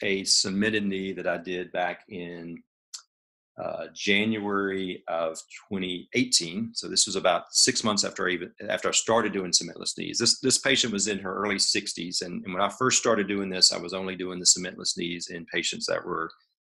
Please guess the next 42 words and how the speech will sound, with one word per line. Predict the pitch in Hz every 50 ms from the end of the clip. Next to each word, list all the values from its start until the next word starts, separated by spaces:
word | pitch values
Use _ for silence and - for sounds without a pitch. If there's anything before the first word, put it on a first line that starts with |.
| _ -
in | 87 82
their | 78 73
fifties. | - - - - 85 - - - 78 - - - - _ _ _ _ _ _ _ _ _ _ _ _ - - -
Um, | 104 92 87 82 85 85 80 - _ _ _ _ _ _ _ _ _ _
but | - - -
she's | - 117 113
done | 127 135 131 127
well | 117 117 113 113
with | 117 117
this | 117 - -
knee. | 110 98 95
As | 98 98 98
you | 101
can | 95 92
see, | - 110
this | 95 101 104 - 101
is | 92
a | 95 -
cement, | - - 117 120 139 139 135 - - 107
a | 90
cemented, | - - - 120 135 135 131 120 117 - - _ _
cemented | - - - 107 104 123 135 - - - 85 87
knee. | 90 87 85 87 107 113 - - _ _ _ _
You | - 104
can | - 101
see | - - - 226 220
the, | 160 131 113 - - - _ _ _ _ _ _ _ _ _ _ _ -
the | 123
little | 123 120 113 98
hazy | - - 127 131 127 117 117 117 110 107 107 110 -
outline | - 113 113 113 - 120 101 95 92 92 90
right | 87 90 87
here. | - 90 87 85
That's | 90 110 117 - -
the | - 120
bone | 101 123 123 120 123 113
cement | - - 117 101 92 92 92 92 95 - _ -
that | 95 90
is | 92 92 90 90 92 90 - - - _ _ _ - -
adhering | - - - 110 110 110 107 104 104 101
to | 101 101 98 92 85
the | 90 87 87 87 87 82